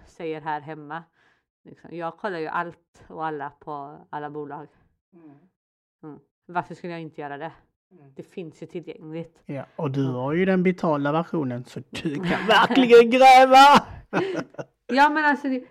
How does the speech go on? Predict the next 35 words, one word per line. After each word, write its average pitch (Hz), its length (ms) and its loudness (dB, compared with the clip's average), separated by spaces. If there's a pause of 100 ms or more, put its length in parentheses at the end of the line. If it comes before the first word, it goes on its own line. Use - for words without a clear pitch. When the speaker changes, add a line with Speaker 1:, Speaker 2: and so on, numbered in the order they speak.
(100)
Speaker 1:
det 254 80 -6
är 247 60 -4
så 247 140 -6
himla 226 280 -4
enkelt 208 520 -6 (480)
nu 202 200 -10
för - 120 -16
tiden, 151 360 -8
för 160 220 -12 (460)
allting 196 520 0
finns 156 380 -12
online. 202 300 -2 (480)
Speaker 2:
Mm. 285 240 -20
Speaker 1:
Så - 120 -14
det 196 60 -12
är 214 100 -8
ju 208 80 -8
bara 214 180 -6
att 170 160 -12
googla, 190 500 -12 (920)
så - 120 -16
kommer 208 280 -14
det 202 120 -8
upp. 240 220 -10 (800)
Och 196 140 -14
det 185 80 -12
är 208 200 -8
ju 262 120 -10
även, 185 300 -10
liksom, 180 400 -18 (320)
du - 60 -20
kan 196 180 -16
googla 180 280 -10
någons 165 320 -18
namn. 165 540 -14